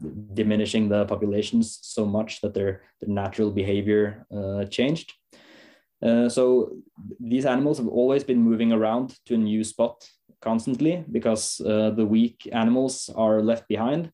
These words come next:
And if, uh, you're the one that's left behind, you're more likely to be attacked by a predator. So the, the, the herd constantly keeps moving. And, um, I don't know if that's a coincidence or not, but, uh, that's, uh, uh, coincidentally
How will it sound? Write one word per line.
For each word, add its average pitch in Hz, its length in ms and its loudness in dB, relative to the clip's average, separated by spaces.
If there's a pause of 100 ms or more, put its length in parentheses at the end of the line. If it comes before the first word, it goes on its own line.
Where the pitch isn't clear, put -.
(340)
And 110 100 2
if, - 220 -6 (200)
uh, 107 200 2
you're 110 320 2
the 107 80 2
one 110 200 2
that's 104 220 -2
left 113 220 -2
behind, 123 340 0
you're 107 160 2
more 104 400 0
likely 101 380 -2
to 104 100 -6
be 101 60 -2
attacked 101 420 -4
by 104 100 0
a 101 60 2
predator. 131 500 0
So 110 380 0 (220)
the, 110 180 2
the, 104 160 0
the - 180 -6
herd 110 400 -2 (120)
constantly 110 500 0
keeps 104 320 -2
moving. 95 360 0 (680)
And, 117 280 4
um, 110 440 4
I 110 60 2
don't 117 100 4
know 113 120 2
if 110 80 -2
that's 107 300 -4
a 107 440 0
coincidence 131 580 -2
or 131 140 2
not, 139 240 -2
but, 127 240 -2
uh, 123 80 4
that's, 117 360 -2
uh, 123 60 4
uh, 107 1400 0
coincidentally 117 840 2